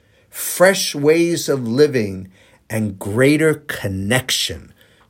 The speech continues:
to ourselves, each other, and the divine. That's what Friends in the Spirit one one one is all about,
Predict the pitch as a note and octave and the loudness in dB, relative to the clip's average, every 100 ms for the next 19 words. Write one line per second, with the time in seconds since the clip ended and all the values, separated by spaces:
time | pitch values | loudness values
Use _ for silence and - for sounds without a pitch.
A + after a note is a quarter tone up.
0 | - - F#2 F#2 - - C3 C3+ C#3 C3 | -14 -8 -6 -6 -8 0 2 4 2 -4
1 | - - A2 G#2+ - - A2+ A2 A2+ A#2 | -12 -10 -8 -8 -10 -6 -4 -2 -2 -2
2 | A#2 _ _ - G2 G#2 F#2+ G#2 G2 G#2 | -8 _ _ -12 -8 -8 -8 -6 -8 -8
3 | E2+ F#2+ F#2+ F#2+ E2+ E2 _ _ _ - | -8 -8 -10 -12 -14 -20 _ _ _ -8
4 | B2 - B2+ A#2+ - C3 C3 C3 B2 - | -6 -4 -6 -4 -2 -2 -2 -2 -4 -4
5 | - C3 - G2+ A#2 A#2 A2+ A2+ A#2 A2 | -2 0 0 0 0 2 0 0 -2 -4
6 | - A#2 A2+ G#2+ B2 G#2+ | -6 -4 -4 -4 -2 -4